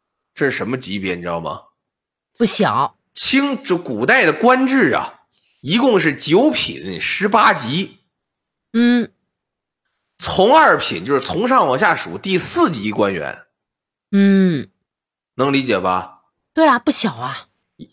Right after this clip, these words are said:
Speaker 1: 那这，不，这已经不能用“不小”形容了，那是非常大的官儿了。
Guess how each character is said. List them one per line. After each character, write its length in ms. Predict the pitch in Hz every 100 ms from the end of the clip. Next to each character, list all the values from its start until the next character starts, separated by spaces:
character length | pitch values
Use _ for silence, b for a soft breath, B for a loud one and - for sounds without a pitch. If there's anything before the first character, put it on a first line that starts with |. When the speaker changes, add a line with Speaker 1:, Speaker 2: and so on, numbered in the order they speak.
| _
Speaker 1:
那 160 | - 160
这， 400 | 160 - - 165
不， 120 | 180
这 140 | - 190 -
已 160 | 147 143
经 260 | 196 202
不 140 | 226 220
能 120 | 175
用 160 | 202 175
“不 140 | 208
小” 360 | - - - -
形 200 | - 139
容 220 | 120 78
了， 220 | - _
那 140 | 156 160
是 180 | - 127
非 440 | - - 302 285
常 420 | - 110 104 180
大 220 | 226 196 110
的 100 | 92
官 180 | 95
儿 140 | 78 71
了。 260 | 73 _